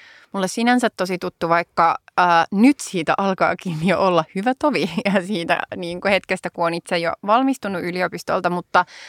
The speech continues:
mutta musta se tavallaan, että se on monistettavissa, että tota niinku samanlaista, ää, kamppailua just tällaisten vallaan, että tällaista samaa niinku demokraattisten rakenteiden murentamista löytyy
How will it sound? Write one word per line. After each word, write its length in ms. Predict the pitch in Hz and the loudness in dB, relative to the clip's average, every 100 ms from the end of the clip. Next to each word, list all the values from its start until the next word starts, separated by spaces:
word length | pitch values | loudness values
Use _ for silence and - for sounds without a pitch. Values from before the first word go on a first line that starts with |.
| - - - | -20 -20 -6
mutta 300 | 196 233 - | -4 0 0
musta 280 | 202 196 - | -2 -4 0
se 380 | 208 196 175 156 | 2 4 2 0
tavallaan, 440 | - 208 202 190 185 | 0 0 2 2 0
että 160 | 196 - | -6 0
se 60 | |
on 60 | 214 | 4
monistettavissa, 1000 | 262 294 240 - 170 - - - - 185 | 6 4 0 -4 -6 0 0 0 -4 -4
että 160 | - - | -4 -6
tota 180 | 190 196 | -4 -2
niinku 220 | 196 196 | -2 -4
samanlaista, 1000 | - 233 240 214 185 175 175 - 156 160 - - _ | -2 0 2 2 2 2 0 -4 0 0 -2 -20 _
ää, 420 | 170 165 160 156 - | 2 4 4 2 0
kamppailua 600 | - 175 170 175 165 160 | 0 0 0 0 2 2
just 220 | 165 180 - | -2 -4 0
tällaisten 580 | 160 160 170 - 165 170 - - | 0 2 -2 0 -2 -2 -14 -6
vallaan, 400 | 175 165 165 170 170 - - _ _ | -2 2 2 2 -4 -20 -20 _ _
että 200 | 175 185 - - | -6 -6 -8 -2
tällaista 340 | 185 185 - | -2 -2 0
samaa 320 | 233 247 226 | 2 4 2
niinku 260 | 196 185 180 | 0 -6 -2
demokraattisten 800 | 208 214 202 175 170 170 - 165 | 0 -2 0 0 0 -4 -8 -2
rakenteiden 680 | 185 - 180 170 160 175 | -2 0 -4 -2 -2 0
murentamista 880 | 180 196 185 180 165 160 175 - 165 | 0 0 2 0 2 -2 -4 -4 -2
löytyy 1000 | 170 175 170 160 160 175 180 170 110 107 | 0 0 -2 -4 -2 0 0 -2 -6 -14